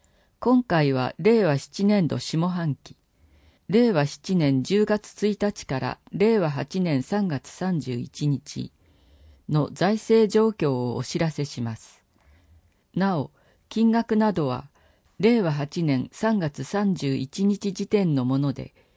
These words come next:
決算額ではありません。令和七年度の決算額は、出納整理期間、中一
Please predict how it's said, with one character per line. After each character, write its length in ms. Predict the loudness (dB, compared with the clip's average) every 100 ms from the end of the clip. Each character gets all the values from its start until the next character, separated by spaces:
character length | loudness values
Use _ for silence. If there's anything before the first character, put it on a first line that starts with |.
| _ _ -4
決 200 | -4 0
算 280 | 0 2
額 260 | 0 -2 -2
で 100 | 0
は 120 | -2
あ 60 | -2
り 100 | 0
ま 140 | -2
せ 200 | -4 -10
ん。 120 | -12 -16 _ _ _ _ _ _ _ _ _ _ -2
令 220 | 0 2
和 120 | 0
七 320 | -2 -8 0
年 240 | 2 2 2
度 100 | 0
の 120 | -2
決 260 | -2 -4 -2
算 240 | -4 -2
額 300 | -4 -8 -10
は、 220 | -12 -12 _ _ _ _ _
出 320 | -12 -4 -4 0
納 220 | 0 0
整 320 | 0 2 2
理 120 | 0
期 140 | -6 -10
間、 320 | -8 -8 -10 _ _ _ _ _ -10
中 360 | -4 -4 -4
一 480 | -8 -10 -8 -8 -8